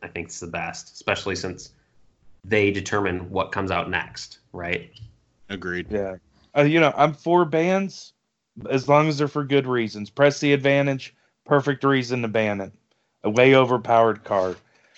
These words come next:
Speaker 3: Swap parts, multi-mission gear. You know, you can just make a s-, simple errata. So, you know, I'm for bans, but I'm also against, I'm, I'm only for bans as long as they make sense.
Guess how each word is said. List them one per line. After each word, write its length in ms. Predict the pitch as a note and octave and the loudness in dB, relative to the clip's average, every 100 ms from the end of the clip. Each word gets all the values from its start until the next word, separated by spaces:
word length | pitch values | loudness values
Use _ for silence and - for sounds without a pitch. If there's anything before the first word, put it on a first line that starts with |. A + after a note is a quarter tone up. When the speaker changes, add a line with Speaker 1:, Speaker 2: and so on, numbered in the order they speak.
| _ | _
Speaker 3:
Swap 380 | - - A2+ B2 | -14 4 4 4
parts, 640 | - C3+ C3+ A#2+ - - - | 2 2 2 0 -8 -18 -6
multi-mission 720 | A#2+ B2+ C#3 C#3 C3+ C#3 C3 | -4 -2 -2 -2 -2 -4 -4
gear. 420 | C3+ C#3 C#3 C3+ - - - - _ _ _ - - - - | 0 2 2 -2 -6 -20 -20 -20 _ _ _ -20 -20 -20 -6
You 160 | G#2+ | -2
know, 160 | G#2+ G#2+ | 0 2
you 160 | A2 G#2+ | 0 -2
can 160 | A2+ | -2
just 320 | A2+ A2+ - - - - | 0 -2 -4 -12 -20 -8
make 420 | G#2+ A#2 A#2+ A2+ | -2 2 2 4
a 180 | A2+ A2 | 4 4
s-, 300 | G2+ - - | 2 -6 0
simple 380 | - A#2+ A#2 A2 | 0 2 0 2
errata. 460 | G2 F#2 F2 F2 | 2 2 0 -6
So, 500 | - - G#2 G2+ G2 - | -6 0 2 2 -2 -8
you 100 | F#2+ | -4
know, 80 | G2+ | 0
I'm 140 | G#2 | 0
for 260 | G2 D3+ D#3+ | 2 4 4
bans, 380 | C#3+ D#3 D#3 C#3 | 6 4 4 -2
but 100 | B2+ | -4
I'm 120 | B2+ B2 | -2 -2
also 440 | B2 - B2 A#2 | -2 -2 -2 -2
against, 400 | G#2+ A#2+ A#2+ F2 | -2 -4 -4 -6
I'm, 180 | A2 A2+ | -4 -4
I'm 180 | A2+ B2+ | -2 0
only 200 | C#3 C3+ | 0 0
for 220 | - B2 | 0 0
bans 360 | A#2 A#2 A#2 G#2 | 0 0 -2 -2
as 80 | |
long 140 | A2 A2 | -2 0
as 60 | G2+ | -2
they 80 | G#2+ | -2
make 280 | G#2 G2 | -2 -4
sense. 500 | - G#2+ F#2+ F#2 - | -6 -8 -8 -10 -16